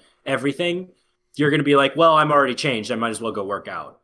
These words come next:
And if for that one at a time out of ten, it's just like, "All right, you're changed," and you're like, "Nah, I'm just,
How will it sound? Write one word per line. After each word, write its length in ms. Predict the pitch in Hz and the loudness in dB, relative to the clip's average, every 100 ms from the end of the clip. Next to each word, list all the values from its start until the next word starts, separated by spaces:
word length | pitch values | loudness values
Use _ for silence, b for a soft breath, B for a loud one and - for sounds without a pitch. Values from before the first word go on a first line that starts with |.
| - | -4
And 400 | 143 165 175 165 | -2 0 -2 -4
if 360 | 170 170 - | -2 -4 -6
for 180 | - 180 | -6 -2
that 160 | 170 151 | 0 0
one 140 | 175 | 0
at 80 | 175 | -2
a 40 | |
time 260 | 170 180 170 | -2 -2 -2
out 100 | 165 | -2
of 100 | 165 | 0
ten, 220 | 208 156 | 0 0
it's 160 | 139 135 | -2 -4
just 220 | 156 143 | -4 -2
like, 180 | 151 143 | 0 2
"All 120 | 160 | 2
right, 180 | 175 143 | 2 0
you're 140 | 135 | -4
changed," 580 | 127 170 160 180 185 - | -4 -2 0 -2 -4 -6
and 100 | 147 | -2
you're 120 | 143 | 2
like, 340 | 139 139 - _ _ _ _ _ _ _ _ | 4 2 -2 _ _ _ _ _ _ _ _
"Nah, 320 | 113 135 120 | 0 4 4
I'm 140 | 110 131 | 2 -2
just, 380 | 143 - - | -4 -6 -10